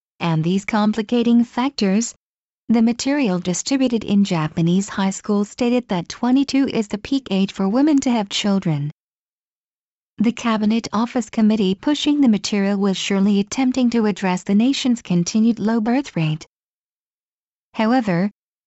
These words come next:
the solution to that problem is not to give spurious information to high school students.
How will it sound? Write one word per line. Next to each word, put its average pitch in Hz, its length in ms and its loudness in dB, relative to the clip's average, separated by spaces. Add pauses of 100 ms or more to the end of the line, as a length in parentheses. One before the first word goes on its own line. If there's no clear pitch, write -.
(180)
the 220 140 4
solution 277 680 0
to 294 100 0
that 226 240 -4
problem 233 480 0
is 160 180 -2
not 226 280 0
to 277 100 0
give 208 240 -2
spurious 233 640 0
information 190 760 0
to 240 120 -2
high 254 200 -2
school - 320 -2
students. 202 720 0